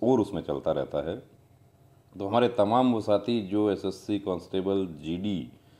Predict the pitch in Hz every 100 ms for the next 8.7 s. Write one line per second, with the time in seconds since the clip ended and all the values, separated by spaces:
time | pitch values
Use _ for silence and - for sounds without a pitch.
0 | _ _ _ - 90 82 95 90 82 82
1 | 80 87 87 92 87 87 92 90 101 92
2 | 76 73 80 90 87 85 92 92 92 -
3 | 80 82 87 82 73 78 80 - 82 -
4 | 90 85 92 90 101 87 69 90 85 82
5 | 78 85 73 76 82 87 87 92 95 104
6 | 73 76 78 - 82 80 80 - 69 -
7 | 73 73 73 78 82 76 78 80 76 -
8 | 78 - 80 - 82 87 104